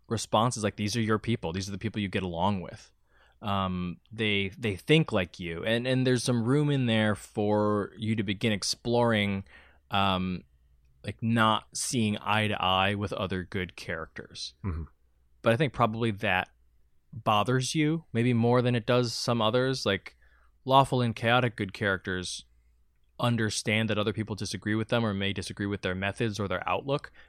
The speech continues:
Speaker 1: But I think the neutral good character is probably the one who's being like, "Why aren't we all getting along? Like, we're all on the same side. We all want the same thing. Can't we just work together and please stop fighting with each other? What's wrong with you?"
Speaker 2: Yeah, it's like exasperation at, at the, the misplaced priority,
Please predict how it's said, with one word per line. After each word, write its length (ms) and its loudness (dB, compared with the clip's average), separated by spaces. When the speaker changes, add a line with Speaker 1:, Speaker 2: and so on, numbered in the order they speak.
Speaker 1:
But 100 -4
I 60 2
think 180 -2
the 80 -2
neutral 320 0
good 160 -2
character 220 -4
is 60 -8
probably 280 0
the 80 -4
one 140 0
who's 120 -2
being 140 -4
like, 140 -4
"Why 520 4
aren't 180 2
we 120 2
all 120 4
getting 240 2
along? 280 2
Like, 180 -4
we're 100 4
all 160 10
on 100 6
the 60 2
same 240 0
side. 240 0
We 80 2
all 120 8
want 160 6
the 80 -2
same 280 -2
thing. 260 4
Can't 220 -2
we 80 -2
just 180 -2
work 200 0
together 360 2
and 120 0
please 220 -2
stop 220 0
fighting 380 4
with 140 -6
each 120 -6
other? 140 -2
What's 160 -4
wrong 260 0
with 140 -8
you?" 120 -12
Speaker 2:
Yeah, 220 4
it's 100 0
like 140 0
exasperation 1000 2
at, 120 -2
at 300 0
the, 500 0
the 100 2
misplaced 560 2
priority, 560 0